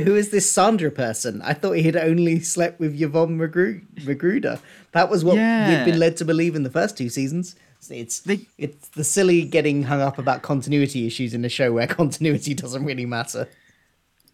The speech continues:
Speaker 2: We've said this before, haven't we? Sometimes, sometimes they seem really on it for, like, taking the most tiny reference they've made and, like, sticking through with it.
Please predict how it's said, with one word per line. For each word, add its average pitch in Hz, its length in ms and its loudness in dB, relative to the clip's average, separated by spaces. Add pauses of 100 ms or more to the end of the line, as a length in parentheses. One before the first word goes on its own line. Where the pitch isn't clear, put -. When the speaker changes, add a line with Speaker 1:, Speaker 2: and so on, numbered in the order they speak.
Speaker 2:
We've 170 200 -2
said 214 220 -2
this 160 140 -4
before, 147 380 -4
haven't 139 240 -4
we? 110 140 -8
Sometimes, 160 760 -4
sometimes 165 440 -4
they 165 100 2
seem 147 300 2
really 139 440 0
on 113 200 -6
it 135 260 -6
for, - 120 -8
like, 110 240 -6
taking 127 380 -2
the 120 100 -4
most 117 300 -6
tiny 120 420 -2
reference 113 500 -6
they've 117 180 -4
made 107 320 -6
and, 110 140 -6
like, 101 200 -10 (160)
sticking - 640 -10
through 107 300 -6
with 110 100 -4
it. 131 180 -4